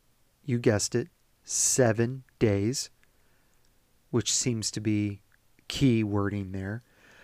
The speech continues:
Um, either way, whatever, whether it's just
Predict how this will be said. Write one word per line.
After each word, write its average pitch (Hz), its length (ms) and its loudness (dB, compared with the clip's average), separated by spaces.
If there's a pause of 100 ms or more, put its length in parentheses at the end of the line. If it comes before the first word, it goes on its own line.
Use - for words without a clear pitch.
(240)
Um, 107 540 -2 (880)
either 196 300 12
way, 117 400 6 (120)
whatever, 151 520 8
whether 139 380 8
it's 135 260 6
just - 380 2